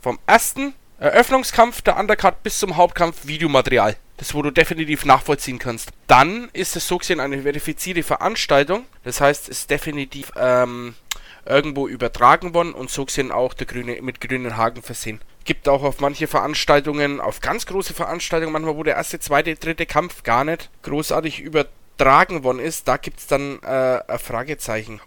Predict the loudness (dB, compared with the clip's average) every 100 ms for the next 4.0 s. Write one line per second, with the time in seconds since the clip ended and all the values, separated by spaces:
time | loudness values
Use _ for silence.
0 | 0 6 10 10 6 -4 -2 0 2 2
1 | 0 -6 -8 -8 -6 -4 -6 -6 -6 -4
2 | -4 -6 -8 -10 -12 -8 -8 -6 -8 -10
3 | -6 -6 -6 -10 -8 -6 -6 -6 -8 -10